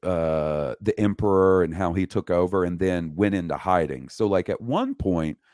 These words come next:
it seemed like the idea was, like, that he took over and then he went into hiding and wasn't really ever seen much again, you know? Um, obviously, things have changed and s-,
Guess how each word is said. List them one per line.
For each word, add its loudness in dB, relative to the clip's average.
it -6
seemed -4
like 0
the 0
idea 0
was, -4
like, -4
that -2
he -4
took 0
over 2
and -4
then 0
he -2
went -2
into -8
hiding -2
and -6
wasn't -4
really -2
ever -4
seen -4
much -10
again, -12
you -4
know? -2
Um, -4
obviously, 2
things -2
have -8
changed 4
and -6
s-, -20